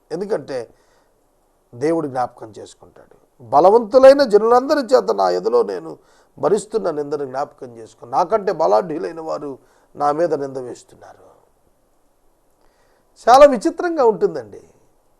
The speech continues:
మనం సత్యంలో ఉండి, మనం మేలు చేసిన వారు, మనం ఆదరించిన వారే మన పైన నిందను ప్రయోగిస్తున్నప్పుడు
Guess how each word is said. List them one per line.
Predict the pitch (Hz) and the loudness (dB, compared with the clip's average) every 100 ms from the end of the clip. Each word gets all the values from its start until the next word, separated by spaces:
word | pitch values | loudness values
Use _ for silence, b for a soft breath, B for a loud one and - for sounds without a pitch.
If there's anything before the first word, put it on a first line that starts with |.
| - | -10
మనం | 143 170 185 | 0 2 2
సత్యంలో | 180 180 - 240 247 240 | -2 -4 0 -2 4 4
ఉండి, | 208 196 208 _ _ _ _ _ _ | 4 -4 -8 _ _ _ _ _ _
మనం | 143 175 175 | 0 2 2
మేలు | 165 214 | 8 8
చేసిన | 247 220 226 220 | 8 -2 -2 -2
వారు, | 208 180 175 180 185 _ _ _ _ _ _ | 0 0 0 -4 -8 _ _ _ _ _ _
మనం | 139 165 | 2 4
ఆదరించిన | 160 175 226 240 180 220 | 6 6 6 2 -4 -2
వారే | 214 190 175 | 0 0 0
మన | 165 160 | -4 -6
పైన | 160 180 190 170 139 143 143 _ _ _ _ _ | -6 -4 -4 -4 -8 -10 -14 _ _ _ _ _
నిందను | 131 147 214 247 220 | -8 -4 2 2 2
ప్రయోగిస్తున్నప్పుడు | 143 160 190 190 165 - 156 - 151 143 117 117 | -2 0 2 0 -6 -12 -14 -14 -14 -14 -16 -20